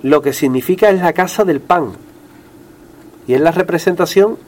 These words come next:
de la tierra de Virgo. Todo eso en las estrellas, ¿eh? Seguimos, porque hay un periodo, hay un periodo de tres días, el solsticio de, de invierno, en el cual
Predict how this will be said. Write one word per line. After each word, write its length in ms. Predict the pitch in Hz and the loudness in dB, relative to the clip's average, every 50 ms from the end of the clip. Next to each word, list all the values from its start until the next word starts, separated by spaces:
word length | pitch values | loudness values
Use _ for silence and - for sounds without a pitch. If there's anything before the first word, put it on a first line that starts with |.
| - - - | -20 -20 -8
de 140 | 110 120 120 | -4 -2 0
la 120 | 120 - | 0 0
tierra 320 | - 120 131 131 131 135 131 | 2 2 0 2 2 2 2
de 80 | 151 | 2
Virgo. 340 | 190 247 208 156 104 - - - - - - - - - - - - - - - - - - - - - - | 0 0 -4 -4 -6 -8 -16 -20 -20 -20 -20 -20 -20 -20 -20 -20 -20 -20 -20 -20 -20 -20 -20 -20 -20 -10 -2
Todo 200 | 135 143 170 202 | 0 4 4 4
eso 160 | 202 - - | 4 2 0
en 80 | 233 214 | 2 2
las 140 | 180 147 123 | 2 2 2
estrellas, 560 | 104 - - 143 135 120 98 95 104 143 202 | -4 -2 0 0 0 0 -2 -2 -4 -4 -4
¿eh? 60 | 262 262 - - - - - - - - - - - - - - - - - - - - - - - - - - - - - - - | -6 -8 -14 -20 -20 -20 -20 -20 -20 -20 -20 -20 -20 -20 -20 -20 -20 -20 -20 -20 -20 -20 -20 -20 -20 -20 -20 -20 -20 -20 -20 -20 -16
Seguimos, 560 | - - 156 139 139 180 214 208 165 110 - - - - - - - - - - - - - - | -4 0 0 2 4 4 2 2 2 -2 -2 -6 -18 -20 -20 -20 -20 -20 -20 -20 -20 -20 -8 2
porque 600 | 165 165 156 - - - 160 160 156 156 156 - - - - - - - - - - - - - - - - - - - - - | 2 4 4 2 2 2 4 4 4 2 0 -4 -16 -20 -20 -20 -20 -20 -20 -20 -20 -20 -20 -20 -20 -20 -20 -20 -20 -20 -18 0
hay 200 | - 175 185 226 | 2 4 4 4
un 100 | 226 214 | 4 4
periodo, 500 | 233 226 240 247 247 240 240 254 269 254 - - | 6 6 6 8 6 6 6 4 2 -4 -2 2
hay 120 | 143 156 | 2 2
un 80 | 175 170 | 4 4
periodo 320 | 196 196 202 196 202 202 | 6 6 6 6 6 2
de 40 | 196 | 2
tres 220 | 202 208 202 185 170 | 2 2 0 2 2
días, 320 | 190 208 220 240 254 240 - - - - - | 4 4 6 6 4 2 -4 -14 -20 -6 -4
el 120 | 131 117 | -4 -4
solsticio 580 | - - 147 117 - - 160 160 - - 185 175 | -2 -2 -4 -4 2 0 0 2 4 4 4 6
de, 380 | 170 175 175 170 170 170 165 - - - - - | 6 6 6 6 4 2 0 -6 -14 -20 -8 -2
de 80 | - 156 | 0 0
invierno, 520 | 156 160 180 202 220 220 220 240 254 254 - - - - - - - - - - | 2 4 6 6 6 6 4 0 0 -2 -4 -14 -20 -20 -20 -20 -20 -20 -10 0
en 180 | - 151 147 143 | 2 2 4 4
el 140 | 147 135 135 | 4 2 4
cual 360 | - 180 196 214 208 - | 4 4 6 6 4 2